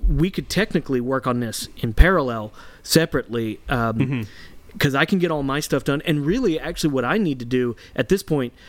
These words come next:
Speaker 1: I need to run, do another respin of the board.
Speaker 2: Yep. And
Speaker 1: Um,
Speaker 2: 'cause you only did half of it, too.
Speaker 1: You're right, you're
Speaker 2: So
Speaker 1: right.
Speaker 2: you need to double it and do a full spin of the whole ener-, energon, energon
Speaker 1: Energon cube.
Speaker 2: cube.
Speaker 1: That's right. We called it the Energon. Wow, that's old school.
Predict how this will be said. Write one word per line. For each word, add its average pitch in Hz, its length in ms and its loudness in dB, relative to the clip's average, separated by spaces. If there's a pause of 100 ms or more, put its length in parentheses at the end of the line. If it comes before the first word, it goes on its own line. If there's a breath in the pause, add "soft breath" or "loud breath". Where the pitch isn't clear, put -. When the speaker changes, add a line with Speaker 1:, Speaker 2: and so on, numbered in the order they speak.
(140)
Speaker 1:
I 143 120 4
need 202 160 0
to 226 80 2
run, 170 300 0 (100)
do 147 120 0
another 135 300 0
respin 139 480 0
of 135 120 -4
the 143 60 0
board. 110 260 -4
Speaker 2:
Yep. 135 160 0 (560 loud breath)
And 143 100 6
Speaker 1:
Um, 131 80 0
Speaker 2:
'cause 147 160 -4
you 196 140 0
only 247 160 -2
did 165 180 -4
half - 320 -4
of 101 100 -4
it, - 100 -10
too. 113 220 -2 (720)
Speaker 1:
You're 135 160 2
right, 143 360 0
you're 131 120 -2
Speaker 2:
So 139 60 2
Speaker 1:
right. 156 100 2
Speaker 2:
you 160 60 2
need 165 140 -4
to 147 40 -6
double 165 400 0
it 175 160 -8
and 143 140 -2
do 143 160 0
a 123 60 -4
full 151 360 0
spin 143 460 0
of 120 140 -8
the 117 80 -6
whole 131 380 -2 (360 soft breath)
ener-, 147 300 2 (100)
energon, 139 480 0 (180)
energon 151 240 4
Speaker 1:
Energon 180 540 2
cube. 135 60 -2
Speaker 2:
cube. 131 400 0
Speaker 1:
That's 185 340 2
right. 262 220 2
We 190 80 0
called 220 180 -2
it 214 60 -6
the 240 100 -2
Energon. 202 400 0
Wow, 131 240 2
that's 127 220 0
old 127 180 -2
school. 113 240 -2